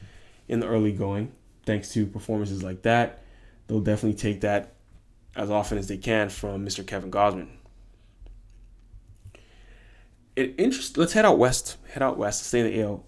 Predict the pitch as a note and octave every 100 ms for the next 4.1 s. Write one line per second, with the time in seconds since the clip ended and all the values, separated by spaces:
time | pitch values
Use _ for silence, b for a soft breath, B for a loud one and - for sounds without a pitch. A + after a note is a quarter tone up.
0 | _ - F#2+ G2 - G#2 G2 G2 - G#2
1 | G2+ - - A2 G#2 F#3+ A3 - A3+ -
2 | A2+ A2+ A2 A2 G#2 G#2+ F#2+ F#2 b b
3 | b b b b b - G#2 G2+ G2 -